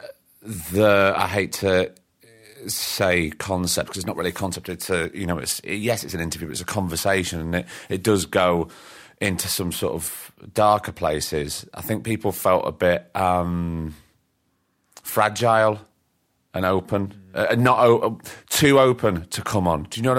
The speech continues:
I mean? And that's to be understood and, and, and respected. And then when I'd booked somebody last week,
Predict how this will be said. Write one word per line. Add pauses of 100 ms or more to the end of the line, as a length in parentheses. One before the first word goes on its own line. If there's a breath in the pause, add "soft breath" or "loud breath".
I
mean?
And
that's
to
be (460 soft breath)
understood
and,
and,
and
respected. (720 loud breath)
And
then
when
I'd
booked
somebody
last
week,